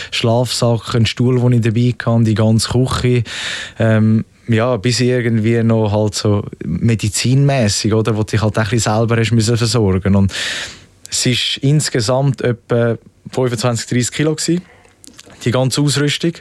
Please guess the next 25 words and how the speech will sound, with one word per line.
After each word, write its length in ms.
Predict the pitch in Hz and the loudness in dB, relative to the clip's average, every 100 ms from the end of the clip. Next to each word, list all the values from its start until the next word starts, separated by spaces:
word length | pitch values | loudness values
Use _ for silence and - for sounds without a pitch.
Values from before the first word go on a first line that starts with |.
| - | -10
Das 140 | - | -4
Velo 240 | 117 135 135 | 0 0 0
dann 160 | 131 | 0
noch 100 | 131 | 2
etwa 560 | 135 - 127 131 131 127 | 0 -2 -2 0 0 -2
siebzehn, 400 | - 139 - - | -4 -4 -4 -2
achtzehn 260 | 120 - 113 | -4 -2 -6
Kilo. 340 | - 135 147 143 _ - _ _ - - | -2 0 0 -4 _ -20 _ _ -20 -12
Also 160 | 104 104 | -6 -6
ich 100 | - | -4
glaube, 320 | 101 117 110 | -2 -2 -2
so 140 | 107 | -2
im 100 | 107 - - - - - _ _ _ _ - - | -2 -2 -8 -10 -12 -16 _ _ _ _ -20 -4
Normalzeiten 1900 | 131 131 131 123 120 131 143 147 123 - _ _ - 139 131 - 127 120 | 0 0 2 2 2 0 0 0 -4 -8 _ _ -6 -2 -2 -4 -4 -2
bin 160 | 117 120 | 0 2
ich 80 | 117 | 2
etwa 220 | 113 117 | 0 0
mit 240 | 113 104 | 0 0
fünfundfünfzig 680 | - 120 110 110 113 104 - | -2 -2 -2 -2 -2 -2 -4
Kilo 240 | - 107 | -2 0
unterwegs 640 | 110 110 104 104 - - - | 2 2 0 -2 -4 -6 -2
gewesen 200 | 101 101 | 0 0
mit 140 | 104 101 | 0 2
dem 140 | 101 | 2
Velo. 280 | 101 120 | 2 0